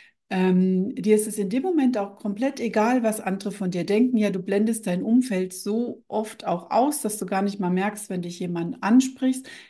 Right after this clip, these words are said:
Kannst du auch bei Kindern beobachten, die, die sehr häufig beim Spielen im Flow sind, ne? Dass, äh, die dann gar nicht wahrnehmen, wenn man sie anspricht. Und du bist ganz bei dir und dieser Zustand ist wirklich ein, ein,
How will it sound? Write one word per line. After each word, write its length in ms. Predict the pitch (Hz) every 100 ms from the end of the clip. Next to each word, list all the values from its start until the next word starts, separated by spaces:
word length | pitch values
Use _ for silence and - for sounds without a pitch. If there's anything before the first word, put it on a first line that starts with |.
| _
Kannst 280 | - 180 185
du 60 |
auch 160 | - -
bei 140 | 170
Kindern 460 | 170 233 240 269 254
beobachten, 580 | 220 214 226 220 - 202
die, 420 | 185 185 180 170
die 140 | 190
sehr 180 | 180 190
häufig 380 | 208 220 214 -
beim 200 | 160 175
Spielen 600 | - - 208 247 302 277
im 220 | 220 247
Flow 400 | 247 214 214 226
sind, 280 | 233 247 202
ne? 240 | 220 277 - - - _ -
Dass, 320 | 202 208 -
äh, 160 | - 185
die 220 | 196 190
dann 340 | 190 190 185
gar 200 | 185 185
nicht 200 | 190 180
wahrnehmen, 500 | 170 165 180 180 180
wenn 140 | 175 170
man 160 | 175
sie 100 | 170
anspricht. 720 | 170 175 175 - 170 175 - - - - _ -
Und 440 | 180 185 180 -
du 40 | 185
bist 320 | 196 196 -
ganz 400 | 202 233 262 -
bei 120 | 226
dir 580 | 208 190 196 214 226 -
und 440 | 196 190 185 185 185
dieser 300 | 220 226 214
Zustand 720 | - 202 196 - 180 170 175
ist 160 | 170
wirklich 340 | 175 180 180 -
ein, 380 | 165 165 -
ein, 420 | 170 165 160 170